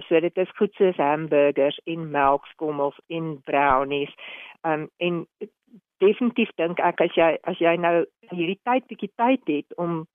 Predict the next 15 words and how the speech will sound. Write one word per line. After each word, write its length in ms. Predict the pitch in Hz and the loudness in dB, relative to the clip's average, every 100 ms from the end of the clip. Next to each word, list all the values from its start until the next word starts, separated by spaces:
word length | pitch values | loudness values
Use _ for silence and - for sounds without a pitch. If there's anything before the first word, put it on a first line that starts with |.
| _ _ | _ _
jou 160 | - 165 - | 0 0 2
kind 200 | 196 185 - | -2 -2 -6
te 80 | 170 | -4
leer 380 | 156 156 180 180 | 2 6 6 4
om 80 | 175 | -2
te 120 | 165 | -6
kook, 240 | - 151 - | -2 -2 -2
dan 160 | 151 | -4
is 120 | 160 | -4
dit 160 | 170 160 | -4 0
'n 120 | 170 | 0
lieflike 440 | 156 165 175 - 165 | 2 0 -2 -6 -10
geskenk 520 | 165 - 160 147 143 _ - - - - | -10 -10 -10 -10 -14 _ -20 -20 -14 -4
wat 180 | 151 | -2
jy 120 | 160 | 2